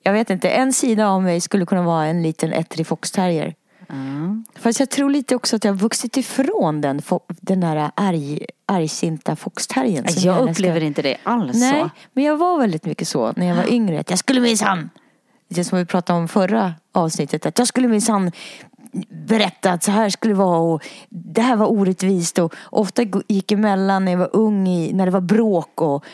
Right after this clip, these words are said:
Speaker 1: och, och, och ja, det kan upplevas som ganska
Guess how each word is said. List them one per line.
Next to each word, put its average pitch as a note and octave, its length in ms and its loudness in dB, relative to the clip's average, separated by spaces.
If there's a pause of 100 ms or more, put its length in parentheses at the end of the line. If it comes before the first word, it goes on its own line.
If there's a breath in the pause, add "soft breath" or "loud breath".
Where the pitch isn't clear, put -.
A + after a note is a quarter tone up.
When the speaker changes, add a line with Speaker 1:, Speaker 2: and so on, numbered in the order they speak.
(800 loud breath)
Speaker 1:
och, C#3+ 120 -2 (340)
och, F3+ 240 -6
och G3 80 2
ja, F#3 320 0 (160)
det F#3+ 180 -4
kan C4 240 0
upplevas F#3+ 420 -2
som F3+ 120 -2
ganska E3+ 500 -2